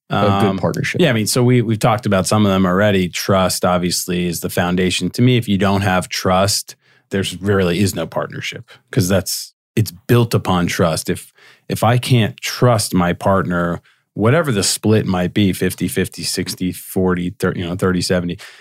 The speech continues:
Speaker 2: if you can't trust that partner's doing the, is gonna do the right things and
Speaker 1: Mm-hmm.
Speaker 2: act with integrity, then you got nothing. You know, you shouldn't be in business. So if you're a business owner out there and you're listening to this and you don't trust your partner,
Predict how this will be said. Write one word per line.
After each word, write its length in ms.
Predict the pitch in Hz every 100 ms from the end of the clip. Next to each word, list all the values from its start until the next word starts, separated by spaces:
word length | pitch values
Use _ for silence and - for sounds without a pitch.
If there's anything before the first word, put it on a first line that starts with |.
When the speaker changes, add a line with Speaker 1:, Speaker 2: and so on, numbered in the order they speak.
| _ _
Speaker 2:
if 200 | 117 101
you 100 | 110
can't 280 | 107 143 117
trust 460 | - - 110 113 -
that 220 | 98 92
partner's 440 | 95 87 95 90
doing 640 | - 95 95 92 95 92 90
the, 180 | 98
is 120 | 98 92
gonna 200 | 98 90
do 160 | 101
the 120 | 95
right 240 | 95 92 90
things 440 | 101 101 110 107
and 140 | 95 92
Speaker 1:
Mm-hmm. 80 |
Speaker 2:
act 320 | 107 90 92 90
with 160 | 87
integrity, 680 | 87 82 92 98 104 110 107 _ _ -
then 460 | 92 90 87 85 -
you 100 | 101
got 160 | 92 76
nothing. 380 | 80 - - - _
You 80 | 90
know, 80 | 85
you 140 | 90
shouldn't 360 | 90 104 85 80
be 320 | 92 87 80
in 140 | 78 87
business. 360 | 87 90 80
So 240 | - 87 90
if 220 | 90 -
you're 220 | 104 107
a 40 | 98
business 340 | 104 110 101
owner 240 | 104 107
out 200 | 98 101
there 120 | 110 101
and 100 | 95
you're 120 | 95
listening 380 | 98 101 107 104
to 120 | -
this 240 | 98 104 -
and 120 | 87
you 80 | 92
don't 180 | 110 101
trust 340 | - 95 -
your 100 | 101
partner, 540 | 98 95 101 107 110